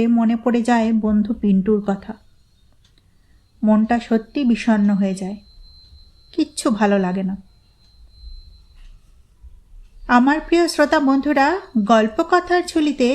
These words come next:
আজকে আমি আপনাদের শোনাব সুকুমার রুজের লেখা ভয়ঙ্কর একটি ভৌতিক গল্প, ডাকাতকালীর জঙ্গলে। শুনতে থাকুন, আশা করি বেশ ভালো লাগবে। যারা চ্যানেলটি এখনও সাবস্ক্রাইব করেননি,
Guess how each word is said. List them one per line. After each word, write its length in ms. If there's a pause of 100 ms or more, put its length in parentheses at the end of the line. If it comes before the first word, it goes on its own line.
আজকে 420
আমি 200
আপনাদের 440
শোনাব 380 (1160)
সুকুমার 600
রুজের 320
লেখা 360 (160)
ভয়ঙ্কর 600
একটি 220
ভৌতিক 460
গল্প, 280 (1400)
ডাকাতকালীর 840
জঙ্গলে। 480 (920)
শুনতে 400
থাকুন, 380 (960)
আশা 280
করি 300
বেশ 220 (100)
ভালো 200
লাগবে। 340 (1500)
যারা 320
চ্যানেলটি 480
এখনও 340
সাবস্ক্রাইব 600
করেননি, 400